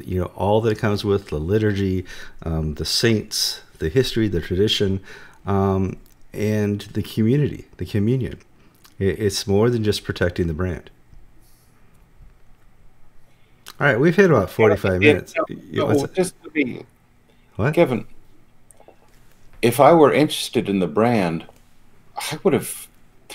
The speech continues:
Speaker 2: I would have stayed on Wall Street.
Speaker 1: <laughs>
Speaker 2: Uh, why? I mean, I would have chosen a di-
Speaker 1: Well, that's why I'm
Speaker 2: What,
Speaker 1: saying that this
Speaker 2: what,
Speaker 1: is,
Speaker 2: what is hap-,
Speaker 1: this
Speaker 2: what
Speaker 1: is
Speaker 2: is
Speaker 1: more than
Speaker 2: happening in
Speaker 1: protecting the brand.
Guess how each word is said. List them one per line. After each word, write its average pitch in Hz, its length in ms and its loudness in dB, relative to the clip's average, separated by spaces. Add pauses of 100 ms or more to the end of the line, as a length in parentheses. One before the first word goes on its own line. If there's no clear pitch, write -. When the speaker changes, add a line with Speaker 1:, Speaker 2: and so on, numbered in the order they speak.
(160)
Speaker 2:
I 113 80 -2
would 156 160 -4
have - 80 -6
stayed 87 320 -2
on 78 180 -4
Wall 117 300 4
Street. - 420 -4
Speaker 1:
<laughs> 110 380 2
Speaker 2:
Uh, 101 200 8 (680)
why? 180 420 6 (380)
I 98 100 8
mean, 101 140 4
I 139 160 6
would 202 140 6
have 143 120 2
chosen 120 580 6
a - 60 -4
di- - 140 -10 (2000)
Speaker 1:
Well, 120 100 2
that's 127 160 4
why 131 80 6
I'm 127 60 4
Speaker 2:
What, 143 100 10
Speaker 1:
saying 117 140 6
that 123 160 -2
this 131 180 4
Speaker 2:
what, 156 160 6
Speaker 1:
is, 135 120 2
Speaker 2:
what 165 100 8
is 151 160 4
hap-, 170 140 8
Speaker 1:
this 147 120 10
Speaker 2:
what 151 100 12
Speaker 1:
is 151 120 10
Speaker 2:
is - 20 0
Speaker 1:
more 139 240 8
than 123 160 4
Speaker 2:
happening - 60 -6
in 156 40 0
Speaker 1:
protecting 113 420 4
the 87 60 -2
brand. 90 360 -2